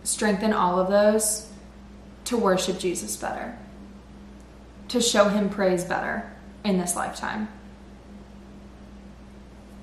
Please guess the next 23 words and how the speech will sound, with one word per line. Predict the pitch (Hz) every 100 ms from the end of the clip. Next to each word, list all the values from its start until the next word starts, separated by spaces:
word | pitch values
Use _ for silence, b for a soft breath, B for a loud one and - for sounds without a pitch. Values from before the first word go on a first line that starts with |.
| - - - - - - - - -
Yeah, | 208 196 185 180 - 208
I |
feel | 190 220
like | - -
that's | 190 190
more | 214 202
what | 190
it's | 180 170
about. | - 185 - 214
I |
think | 185 196 190
if | -
you're | 214 202
looking | 185 190 185
at | 185
it | 185
from | 190 190
the |
perspective, | 185 185 - 190 - 185 185
which | 185
is | 180 175
what | 185
I | 180